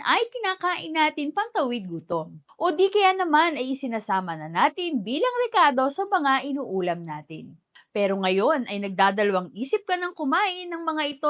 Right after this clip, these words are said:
dahil ang sabi ng ilan ay maaaring magdulot daw ito ng pagtaas ng uric acid na kalaunan ay baka humantong sa gout. Hala, papaano na yung paborito mong inihaw na laman loob sa kanto?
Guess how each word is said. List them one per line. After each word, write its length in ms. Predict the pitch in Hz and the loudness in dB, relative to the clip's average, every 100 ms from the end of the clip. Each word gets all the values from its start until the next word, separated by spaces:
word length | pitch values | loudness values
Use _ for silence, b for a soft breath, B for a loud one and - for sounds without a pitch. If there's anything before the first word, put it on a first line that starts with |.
| 285 | 0
dahil 560 | 185 185 339 381 240 - | 4 4 6 2 -2 -6
ang 160 | 226 | -6
sabi 400 | - 233 220 202 | -2 2 2 0
ng 160 | 185 170 | -6 -6
ilan 400 | 180 220 262 - | 0 2 2 2
ay 320 | 202 349 453 | 2 2 2
maaaring 640 | 196 180 - 190 302 427 | 2 2 4 6 6 2
magdulot 480 | 415 302 285 330 349 | -4 -4 -2 -4 -4
daw 240 | - 311 311 | 0 0 -2
ito 400 | 320 311 302 254 | -2 4 4 4
ng 320 | 233 427 - | 0 0 -2
pagtaas 560 | 381 - - 285 277 | -2 0 2 2 0
ng 160 | 208 185 | -4 -6
uric 480 | 180 247 392 466 - | -4 0 0 0 0
acid 480 | 330 320 320 302 b b b b | 0 0 -4 -6 b b b b
na 240 | 226 320 | 4 4
kalaunan 640 | 494 453 370 359 349 339 - | 4 2 2 -2 -2 -2 0
ay 160 | 392 | 0
baka 480 | 359 359 - 311 370 | 2 0 2 2 2
humantong 480 | 349 311 302 254 233 | 0 -2 -2 -4 -4
sa 160 | 190 | -6
gout. 320 | 175 170 143 - _ _ b b b | -2 -2 -4 -10 _ _ b b b
Hala, 480 | 349 370 466 480 - _ _ | -2 4 4 2 -4 _ _
papaano 560 | - 523 523 392 311 269 | -4 2 4 4 4 2
na 160 | 254 370 | 2 0
yung 160 | 403 | 0
paborito 480 | 311 262 302 294 285 | -2 0 -2 -2 -2
mong 240 | 262 285 | 0 0
inihaw 560 | 262 190 190 247 359 370 | -4 -6 -2 0 2 2
na 80 | 349 | 0
laman 380 | 320 233 240 233 | 0 -2 -4 -2
loob 320 | 180 214 220 | 0 -2 -2
sa 160 | - 508 | -6 2
kanto? 640 | 285 269 269 440 262 | 4 4 0 -2 -2